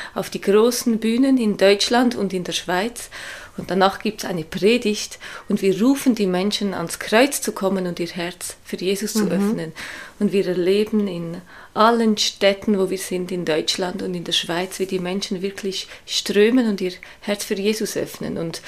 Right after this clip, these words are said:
Speaker 2: Ja.
Speaker 1: unser Hauptauftrag, nach Hamburg zu ziehen, war wirklich, ähm, hier eine Base aufzubauen, um Live on Stage in Deutschland noch aufzubauen. Genau,
Speaker 2: Mhm.
Speaker 1: weil in der Schweiz läuft das schon sehr gut.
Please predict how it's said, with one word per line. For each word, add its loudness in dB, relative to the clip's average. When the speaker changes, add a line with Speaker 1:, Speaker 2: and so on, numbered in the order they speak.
Speaker 2:
Ja. 0
Speaker 1:
unser 0
Hauptauftrag, 2
nach -4
Hamburg 2
zu -6
ziehen, -2
war -2
wirklich, -2
ähm, 0
hier 4
eine 0
Base 0
aufzubauen, -4
um 0
Live -2
on -6
Stage -6
in -6
Deutschland -4
noch -8
aufzubauen. 0
Genau, 2
Speaker 2:
Mhm. 2
Speaker 1:
weil 2
in -4
der -4
Schweiz -2
läuft -4
das -4
schon -4
sehr 4
gut. 4